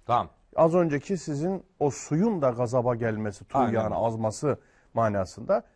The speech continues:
Speaker 2: Yani bu şu demek, bizim insan fiillerinden yerdeki, denizin dibindeki semekten gökteki meleğe kadar her şey etkileniyor.
Speaker 1: Aynen öyle.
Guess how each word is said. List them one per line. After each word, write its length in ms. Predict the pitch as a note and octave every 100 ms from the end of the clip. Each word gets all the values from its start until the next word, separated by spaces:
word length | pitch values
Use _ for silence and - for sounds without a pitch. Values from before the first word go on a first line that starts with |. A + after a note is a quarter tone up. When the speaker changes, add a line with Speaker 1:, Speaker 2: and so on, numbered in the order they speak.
| _
Speaker 2:
Yani 240 | D3+ F3 F3+
bu 60 |
şu 160 | F#3 G3+
demek, 380 | E3+ G#2+ F#2+ -
bizim 320 | E3+ D#3+ E3 A#2+
insan 420 | B2+ B2+ F3+ F#3
fiillerinden 800 | - B2+ G#2+ G2 F#2 F2 F2+ A#2 _ _ _ _ _ _ G#2
yerdeki, 960 | G2+ G#2+ D3 D#3+ E3+ - E3+ C3+ G#2+
denizin 440 | A#2+ D3 D3 F3+ D#3
dibindeki 560 | D3 C#3+ C3+ B2+ C3+
semekten 680 | - - C3 B2 - D#3+ F3+ - _ -
gökteki 500 | C#3+ C#3+ - C3 F3
meleğe 400 | C3+ B2 C3+ C#3+
kadar 320 | - F#2+ E2+ - _ _ _
her 220 | D3+ F3+
şey 260 | C#3+ F3 F#3+ B2
etkileniyor. 640 | B2 - A#2+ A#2 A2 F2 -
Speaker 1:
Aynen 400 | G#2+ G#2+ G#2+ G#2
öyle. 120 | F2+